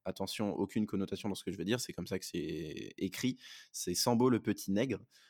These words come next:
C'était un livre qui a été, euh, rédigé en mille neuf cents, mille huit cent neuf, full stéréotype, illustration raciste, mais qui a été, euh, <laughs> qui, qui a survécu, disons, dans le temps, et qui était encore, euh, bien ancré dans les, dans les mœurs et dans les esprits des, des Blancs à ce moment-là.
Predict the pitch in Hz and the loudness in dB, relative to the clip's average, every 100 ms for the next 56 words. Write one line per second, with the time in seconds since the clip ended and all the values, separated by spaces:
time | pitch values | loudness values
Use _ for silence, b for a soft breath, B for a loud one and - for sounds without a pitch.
0 | b - - 87 92 90 87 95 123 110 | b -10 -8 -2 0 2 2 4 4 2
1 | 87 - 95 90 87 - 98 92 82 78 | -2 -2 0 0 -2 -2 -2 0 0 -2
2 | 78 73 76 87 - 202 98 98 113 98 | -4 -4 -6 -2 0 2 0 4 4 4
3 | 90 95 120 123 113 - 110 107 117 120 | 2 4 6 6 4 0 -2 2 4 2
4 | - 117 _ _ _ _ - 120 123 B | 0 -2 _ _ _ _ 2 2 2 B
5 | B - - - - 302 240 185 - 170 | B -14 -10 -8 2 6 6 4 6 6
6 | 143 135 131 139 135 - 147 139 139 131 | 8 6 6 2 0 0 2 4 2 0
7 | 127 127 101 110 - 117 131 - - 113 | 2 4 6 4 2 2 0 -2 2 6
8 | 135 156 - 113 107 123 120 101 95 92 | 6 4 4 4 4 2 4 4 4 2
9 | 90 B B B - - b b _ - | 0 B B B -2 -2 b b _ -10
10 | - 101 131 147 - 185 185 185 147 135 | -8 0 2 4 4 6 4 2 0 2
11 | 113 113 107 104 104 135 - B B - | 4 4 6 4 4 0 -2 B B 0
12 | 226 233 143 196 285 196 196 127 104 147 | 0 4 2 4 4 4 6 6 4 4
13 | 190 160 - 160 131 117 113 104 107 104 | 4 4 2 0 2 4 4 4 4 4
14 | 110 131 - 110 104 101 101 104 - 117 | 6 4 2 0 2 2 0 -2 -2 0
15 | 95 92 98 113 117 - 104 98 104 160 | 2 4 4 2 0 0 0 2 2 0